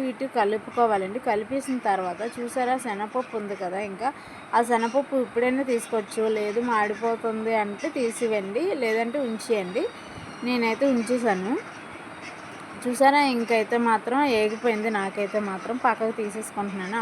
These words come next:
అలాగా అందులోనే ఒక ప్లేట్లోకి తీసేసుకుంటున్నాను. చూసారా already ఫస్ట్ వేపినవన్నీ పక్కకు ఒక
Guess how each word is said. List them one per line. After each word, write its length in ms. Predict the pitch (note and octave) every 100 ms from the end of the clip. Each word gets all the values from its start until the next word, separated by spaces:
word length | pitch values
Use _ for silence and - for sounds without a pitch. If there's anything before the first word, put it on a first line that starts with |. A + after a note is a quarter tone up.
| G3
అలాగా 320 | F#3+ F3+ A3+ E4 - - - -
అందులోనే 380 | A3 A#3 C4 C4 C#4
ఒక 80 | B3+
ప్లేట్లోకి 520 | A3+ G#3+ G#3+ A3+ G#3+ B3+
తీసేసుకుంటున్నాను. 760 | A#3+ G#3+ G#3+ - G#3+ G#3 F#3+ F#3 G#3+
చూసారా 400 | A3+ G3+ G#3+ G#3 A#3+
already 300 | G3+ G#3 G#3+ G#3+ G#3+
ఫస్ట్ 280 | G3 - G#3+
వేపినవన్నీ 680 | G3 F#3 G#3 G3+ G3+ G3+ A#3+ A#3+
పక్కకు 320 | G#3 - G#3 G3 - - - -
ఒక 80 | G#3+